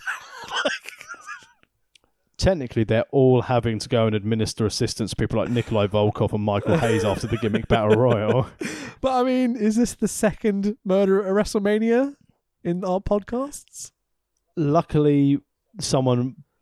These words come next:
Speaker 2: found some smelling salts for Mike Chioda. <laughs>
Speaker 1: It's a, Tombstone hits for the Taker, right?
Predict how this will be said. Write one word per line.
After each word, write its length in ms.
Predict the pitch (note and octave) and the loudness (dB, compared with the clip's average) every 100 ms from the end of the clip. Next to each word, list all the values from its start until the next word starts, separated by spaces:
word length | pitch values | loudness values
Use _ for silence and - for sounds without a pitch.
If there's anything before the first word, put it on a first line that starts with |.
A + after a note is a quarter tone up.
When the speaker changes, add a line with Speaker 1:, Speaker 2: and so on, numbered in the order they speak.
| _ _ | _ _
Speaker 2:
found 200 | C3+ A#2 | -2 -2
some 140 | - A2+ | -2 -4
smelling 480 | - C3 A#2+ A2 | -2 0 0 0
salts 340 | G2+ A2 G#2 - | -2 -2 -2 -2
for 60 | |
Mike 240 | A2+ G#2+ E2+ | -2 -2 -2
Chioda. 960 | A2 G2+ G2+ G2+ - - - C#4+ D4+ C#4+ | -2 0 0 0 -2 -4 -6 -6 -6 -12
<laughs> 80 | _ | _
Speaker 1:
It's 220 | D4+ - | -8 -4
a, 80 | D#4 - _ - - F4 E4 B3 - | -6 -6 _ -12 -8 -6 -4 -6 -2
Tombstone 500 | - D#4+ D4+ C#4+ B3+ | 0 2 2 0 0
hits 300 | B3 B3+ - | 0 -4 -2
for 80 | F#3 | -2
the 80 | E3 | 0
Taker, 500 | F3 C#3+ C#3 G#2 F2+ | 0 0 0 -2 -2
right? 280 | F2+ F#2+ | -2 -4